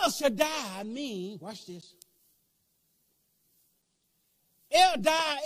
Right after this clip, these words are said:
El Shaddai mean the breasted one. Now Joshua have two twins. And they twelve years old.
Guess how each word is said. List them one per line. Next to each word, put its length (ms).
El 80
Shaddai 420
mean 480
the 80
breasted 460
one. 220
Now 140
Joshua 720
have 260
two 180
twins. 320
And 120
they 140
twelve 380
years 180
old. 120